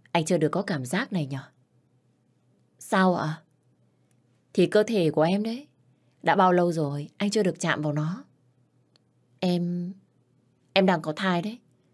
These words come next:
Anh đừng có làm gì bậy bạ. Anh biết, anh chỉ đùa một chút thôi. Lời nói vừa dứt thì Khoa cũng nâng cằm tôi lên và đặt vào đấy một nụ hôn. Tôi đưa tay choàng lên lấy vai của anh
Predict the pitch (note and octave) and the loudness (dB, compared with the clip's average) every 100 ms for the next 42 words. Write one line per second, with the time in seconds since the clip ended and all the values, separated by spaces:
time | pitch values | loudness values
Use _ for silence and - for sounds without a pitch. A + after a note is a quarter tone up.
0 | _ - G#3+ F#3 D#3 A3 G#3+ D#3+ E3 D#3+ | _ -2 2 2 2 2 0 2 2 2
1 | - F3+ E3 F3+ - _ _ _ _ _ | 2 0 -2 -8 -16 _ _ _ _ _
2 | _ _ _ _ - C#3 C3 E3+ G#3 - | _ _ _ _ -4 -2 -2 -2 -2 -6
3 | _ _ _ _ F3+ E3 D#3 D3+ C#3+ D3 | _ _ _ _ 0 2 2 2 0 -2
4 | D3 A3 A#3+ F3+ F#3 F#3+ - _ _ _ | -4 -4 -4 -2 -2 -4 -10 _ _ _
5 | _ _ _ _ _ _ _ _ _ _ | _ _ _ _ _ _ _ _ _ _
6 | _ _ _ _ _ _ - E3+ D3+ C#3 | _ _ _ _ _ _ 0 4 4 2
7 | C#3+ D3+ A#3 D#3+ C3+ - - _ _ _ | -2 -2 0 -2 0 -6 -8 _ _ _
8 | - D#3+ D#3 G3 F#3+ - A3 G3 F#3+ D3+ | 0 0 2 -2 -2 -2 0 0 0 -2
9 | C3 E3+ E3+ E3+ D#3+ D#3 _ - E3+ D3+ | -2 -4 -2 -2 -2 -6 _ -2 0 0
10 | - C#3+ C3+ C#3+ A3+ F#3 - D3 - F3 | 0 -2 -2 -2 -2 -4 -4 -6 -6 -6
11 | F3 D#3+ - _ _ _ _ _ _ - | -6 -6 -14 _ _ _ _ _ _ 0
12 | F3 E3 D#3+ D#3 D3+ D3+ D#3 C#3+ D3 G3+ | 4 4 4 2 2 2 -2 0 0 0
13 | F3 F#3+ G#3 F#3 D#3+ C3 D#3+ D#3+ | 0 0 0 0 0 -4 -4 -4